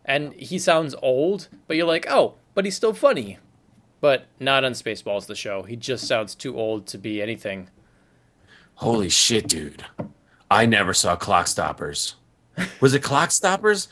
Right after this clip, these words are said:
Speaker 2: or was it Time Stoppers? With a fucking Nickelodeon movie from, like, ten years ago where the guy can use his watch to stop time for a little bit.
Speaker 1: Uh, that was probably sixteen years ago.
Speaker 2: And I fucking, I remember that came out and I was like, "Oh, I kinda wanna see that." And I never did. I was like, "I'll get around to it."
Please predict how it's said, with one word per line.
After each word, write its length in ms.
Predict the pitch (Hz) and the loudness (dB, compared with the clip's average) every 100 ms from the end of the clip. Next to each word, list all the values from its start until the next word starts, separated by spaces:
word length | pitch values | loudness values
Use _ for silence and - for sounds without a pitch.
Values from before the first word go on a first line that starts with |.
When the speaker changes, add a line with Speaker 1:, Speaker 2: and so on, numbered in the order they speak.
| - | -4
Speaker 2:
or 60 | 127 | -2
was 80 | 135 | 0
it 80 | - | 0
Time 260 | 143 127 | 2 2
Stoppers? 600 | - 92 85 78 71 - - - - 135 | 0 -4 -6 -8 -10 -10 -12 -20 -10 0
With 100 | 170 | 2
a 80 | 190 | 4
fucking 360 | 220 202 185 | 4 4 4
Nickelodeon 580 | 180 185 180 190 202 147 | 2 0 4 6 6 6
movie 220 | 131 123 | 2 0
from, 180 | 123 127 | -2 -4
like, 120 | 123 | -4
ten 260 | - 160 147 | 0 0 0
years 260 | 151 170 | -2 -2
ago 320 | 147 113 95 - - | 0 0 0 -4 -12
where 80 | 120 | 0
the 60 | 135 | 4
guy 160 | 139 139 | 4 2
can 160 | 143 | 0
use 140 | 139 123 | -2 -2
his 140 | 104 | 0
watch 240 | 117 120 | 0 0
to 60 | 120 | -2
stop 260 | - 107 - | -2 -2 -2
time 240 | 107 117 | -6 -6
for 80 | 131 | -4
a 20 | |
little 160 | 139 147 | -4 -2
bit. 280 | 170 170 131 | -2 -2 -2
Speaker 1:
Uh, 240 | 131 131 | -2 0
that 100 | 139 | 0
was 100 | 151 | 0
probably 300 | 175 139 117 | 4 4 2
sixteen 400 | - 120 - 95 | -4 -8 -10 -10
years 200 | 92 90 | -12 -10
ago. 260 | 95 92 92 _ _ _ _ | -8 -8 -10 _ _ _ _
Speaker 2:
And 160 | 120 135 - | -8 -6 -2
I 220 | 156 170 | 0 0
fucking, 480 | - 185 180 170 127 - | 0 -2 0 -2 -4 0
I 80 | 143 | 2
remember 300 | 175 202 180 | 4 4 6
that 140 | 170 | 4
came 200 | 180 175 | 4 4
out 80 | 180 | 6
and 60 | 143 | 4
I 20 | |
was 120 | 117 | 2
like, 120 | 123 | -2
"Oh, 440 | 190 196 180 170 170 | 2 4 6 6 4
I 120 | 175 | 0
kinda 200 | 175 175 | 0 -2
wanna 160 | 170 151 | -2 -2
see 160 | 185 | 0
that." 240 | 135 101 107 | 2 2 2
And 80 | 123 | 2
I 60 | |
never 260 | 127 135 131 | 4 2 2
did. 160 | 135 | 2
I 40 | 120 | 2
was 100 | 117 | -2
like, 100 | - | 2
"I'll 180 | 220 160 | 4 6
get 140 | 131 | 4
around 280 | 110 104 101 | 4 2 0
to 160 | 110 | -2
it." 120 | 110 | -2